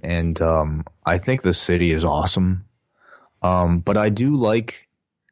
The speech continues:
being separated from it so that I can look forward to enjoying it as a vacation destination. I think, like, living here, you can't really appreciate a lot of those things as much because you're surrounded by them all the time.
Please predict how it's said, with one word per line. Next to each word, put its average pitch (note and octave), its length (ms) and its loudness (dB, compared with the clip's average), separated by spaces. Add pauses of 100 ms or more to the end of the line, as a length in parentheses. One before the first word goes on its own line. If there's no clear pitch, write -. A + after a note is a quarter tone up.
being G#2+ 180 2
separated A2+ 580 0
from A#2 180 0
it G#2 100 -4
so F#2+ 80 0
that F2 160 2
I F2 80 2
can E2+ 160 -2
look F#2+ 180 -2
forward F2+ 320 0
to D#2 320 -2
enjoying E2+ 480 2
it D2 160 -4
as E2+ 140 0
a D#2 40 -4
vacation E2 540 0
destination. D#2 720 -2 (100)
I F2 60 -4
think, F#2+ 320 -2
like, D#2+ 320 -2
living F#2 300 0
here, F2+ 480 0 (600)
you F2+ 140 0
can't G2+ 260 0
really G2+ 240 2
appreciate F2+ 540 -2
a D#2+ 60 0
lot D#2+ 180 2
of D#2 60 -6
those E2 200 0
things E2 280 -2
as D#2+ 120 0
much E2+ 400 -2 (440)
because E2+ 500 0
you're E2+ 340 2
surrounded F#2 440 0
by D#2+ 100 0
them D2+ 160 -4
all D2+ 120 -4
the C#2 100 -8
time. - 320 -6